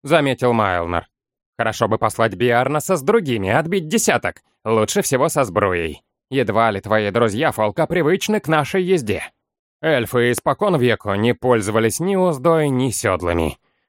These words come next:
Конь должен сам нести седока. И конь может сделать так, чтобы скакать на нём было удобнее, чем даже сидеть в покойном кресле.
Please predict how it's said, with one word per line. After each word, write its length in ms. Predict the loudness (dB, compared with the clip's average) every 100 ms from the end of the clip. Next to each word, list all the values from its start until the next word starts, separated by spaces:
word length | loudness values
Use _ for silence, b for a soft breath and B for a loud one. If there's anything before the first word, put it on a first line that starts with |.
| _
Конь 380 | 0 0 0
должен 420 | 2 2 2 -2 -2
сам 340 | 0 2 4
нести 300 | 2 0 -2
седока. 540 | 0 0 0 0 -4 -6 _ _ _
И 100 | -4
конь 280 | -2 -2 0
может 320 | 0 0 0
сделать 420 | -2 0 0 0 -2
так, 220 | -2 -2
чтобы 260 | 0 0
скакать 420 | 0 -2 0 0 2
на 120 | 0
нём 220 | 2 2
было 200 | 2 2
удобнее, 680 | 0 2 0 0 -4 -6 -8 _
чем 260 | -4 -2 0
даже 240 | 0 0
сидеть 380 | -2 -2 -2 -2
в 60 |
покойном 460 | -4 0 2 2 2
кресле. 480 | -2 -4 -2 -2